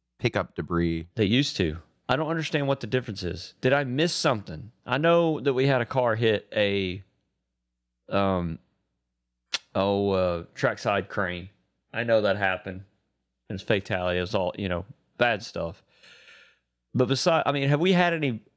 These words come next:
Speaker 2: walking person ever get hit in F one, uh, that I
Speaker 1: Only
Speaker 2: know
Speaker 1: pit
Speaker 2: of?
Speaker 1: crew members?
Speaker 2: Yeah, that's what I'm saying. People on track cleaning up the track.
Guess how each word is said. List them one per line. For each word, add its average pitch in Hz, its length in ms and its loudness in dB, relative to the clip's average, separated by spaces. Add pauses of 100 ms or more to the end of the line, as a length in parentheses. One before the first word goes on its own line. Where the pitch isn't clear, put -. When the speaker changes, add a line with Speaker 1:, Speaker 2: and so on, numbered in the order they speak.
(100)
Speaker 2:
walking 123 560 0
person 110 340 0
ever 98 180 0
get 92 180 -2
hit 98 220 -2
in 95 120 -2
F 90 180 -4
one, 82 400 -6
uh, 104 200 0
that 101 160 2
I 92 80 4
Speaker 1:
Only 110 120 0
Speaker 2:
know 80 60 -4
Speaker 1:
pit 151 160 0
Speaker 2:
of? - 40 -16
Speaker 1:
crew 175 120 2
members? 143 480 0 (1500)
Speaker 2:
Yeah, 180 180 4
that's 147 160 -2
what 170 100 2
I'm 120 60 2
saying. 110 360 2
People 180 260 -2
on 131 160 2
track 123 380 0
cleaning 131 380 -2
up 110 180 2
the - 80 -12
track. 92 300 -2